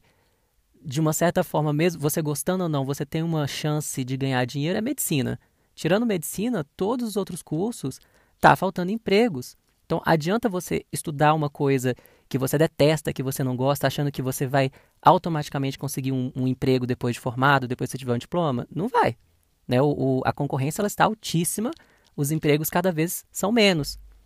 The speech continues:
Ou seja, é muito mais importante hoje a gente aprender a criar, aprender a, a, a inovar, aprender a, a, a fazer coisas diferentes. E a partir disso, a gente vai ganhando dinheiro. Ou seja,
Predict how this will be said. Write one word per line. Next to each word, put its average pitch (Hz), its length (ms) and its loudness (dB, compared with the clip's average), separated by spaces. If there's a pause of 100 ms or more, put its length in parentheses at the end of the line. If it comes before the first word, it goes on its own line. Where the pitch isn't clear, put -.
(320)
Ou 165 140 -2
seja, 147 360 4 (800)
é 135 100 4
muito 190 320 0
mais 165 200 2
importante 143 540 -2
hoje 151 340 0
a 143 140 2
gente 151 320 -4 (340)
aprender 160 720 4 (1160)
a 202 100 6
criar, 180 460 4
aprender 143 640 0
a, 151 260 4
a, 135 420 -2
a 139 40 -2
inovar, 143 500 4
aprender 143 640 -2
a, 151 200 0
a, 131 360 2 (320)
a 143 80 4
fazer 165 340 4
coisas 147 320 2
diferentes. 139 640 -2
E 180 80 4
a 220 80 6
partir 143 320 -4
disso, 180 340 -4
a 165 40 -2
gente 165 200 -4
vai 170 140 0
ganhando 165 240 -2
dinheiro. 175 520 0 (360)
Ou 156 140 -2
seja, 131 440 2